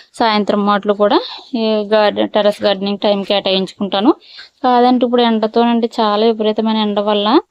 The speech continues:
అసలు మధ్యాహ్నం ఆరు అయినా కానీ చాలా విపరీతమైన ఎండ వల్ల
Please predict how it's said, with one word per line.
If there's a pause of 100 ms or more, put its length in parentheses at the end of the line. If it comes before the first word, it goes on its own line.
(420)
అసలు
మధ్యాహ్నం (480)
ఆరు
అయినా
కానీ (680)
చాలా (1120)
విపరీతమైన
ఎండ
వల్ల